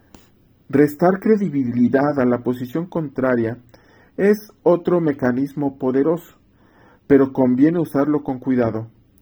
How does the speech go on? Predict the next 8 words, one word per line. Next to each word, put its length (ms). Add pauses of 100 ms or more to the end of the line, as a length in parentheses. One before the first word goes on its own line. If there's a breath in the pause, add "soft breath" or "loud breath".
(100)
Es 220
mejor 400
aplicarlo 600
a 140
temas 440
que 200
a 140
oponentes. 840